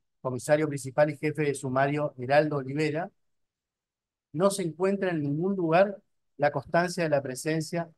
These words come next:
del doctor Mazzoni en, en estos dos procedimientos, en, en estos bares,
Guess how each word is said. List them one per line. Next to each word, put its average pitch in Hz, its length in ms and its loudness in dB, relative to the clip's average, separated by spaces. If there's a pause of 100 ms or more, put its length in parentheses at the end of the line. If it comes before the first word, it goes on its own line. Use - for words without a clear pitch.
(200)
del 131 140 -4
doctor 139 320 -2
Mazzoni 151 500 0 (400)
en, 127 400 -6
en 135 160 -6
estos 147 240 -4
dos 147 120 0
procedimientos, 143 1000 -4 (340)
en, 120 640 -6
en 131 120 -6
estos 135 240 -6
bares, 104 300 -4